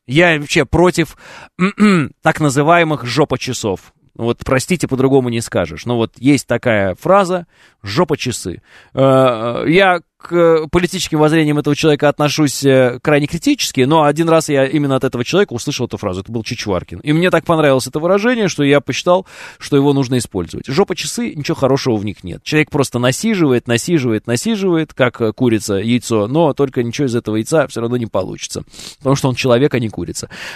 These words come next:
Поэтому пускай лучше быстро и качественно делает,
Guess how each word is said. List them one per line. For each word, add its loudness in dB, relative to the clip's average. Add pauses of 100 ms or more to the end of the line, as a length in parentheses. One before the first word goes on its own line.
(120)
Поэтому 2 (180)
пускай 2
лучше 0
быстро 2
и -4
качественно -2
делает, 2